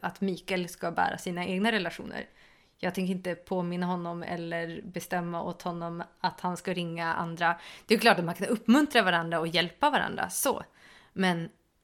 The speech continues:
men jag tror att det är ganska osunt för att, eh, i slutändan blir det ändå kvinnorna som bär upp relationen om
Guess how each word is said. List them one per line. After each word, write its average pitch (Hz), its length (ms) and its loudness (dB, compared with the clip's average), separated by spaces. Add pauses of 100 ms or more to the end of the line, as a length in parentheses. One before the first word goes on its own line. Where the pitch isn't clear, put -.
(200)
men 180 400 0
jag 180 220 -2
tror 180 200 -2
att 165 160 -6 (180)
det 170 380 -2
är 170 140 2
ganska 170 580 -2
osunt 196 640 -2
för - 140 -4
att, - 360 -6 (720)
eh, 165 340 -6 (140)
i - 100 -4
slutändan 185 560 -2
blir 170 120 -2
det 165 80 -2
ändå 165 320 -2
kvinnorna 165 680 -4
som 160 420 -8 (140)
bär 160 200 -2
upp - 240 -12
relationen 160 600 -6 (680)
om 160 320 -6